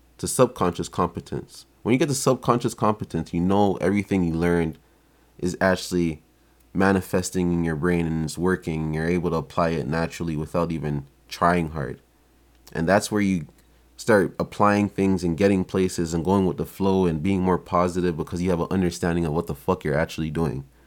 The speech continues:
When you're at subconscious incompetence, you're just doing a whole bu-, a whole bunch of nothing for no reason. So it's good to be teachable, man. It's very important to be teachable. You know,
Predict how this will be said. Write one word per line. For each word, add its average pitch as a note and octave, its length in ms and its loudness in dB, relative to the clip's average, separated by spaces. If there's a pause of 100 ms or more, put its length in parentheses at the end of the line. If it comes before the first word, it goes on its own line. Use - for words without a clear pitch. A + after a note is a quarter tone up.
(760)
When G#2 120 4
you're D3+ 140 6
at A#2+ 240 4
subconscious G#2 760 0
incompetence, F#2 800 -4
you're F#2+ 80 -2
just A2+ 140 -4
doing G2+ 160 0
a E2 60 0
whole F#2 220 -2
bu-, E2+ 380 -2
a - 120 -6
whole G2 200 2
bunch G2 260 -2
of E2+ 60 -2
nothing F2 300 0
for D2+ 160 -6
no D#2+ 220 -2
reason. D2 500 -6 (1080)
So F#2 80 2
it's D#2+ 100 0
good C3 220 2
to C3 60 0
be G#2+ 180 -2
teachable, D2+ 640 -6
man. C#2+ 380 -6 (180)
It's C#2 140 -12
very G2 500 0
important E2 600 -4
to D#2 60 -6
be D#2 140 -8
teachable. - 680 -12 (640)
You D#2+ 140 -4
know, E2+ 320 0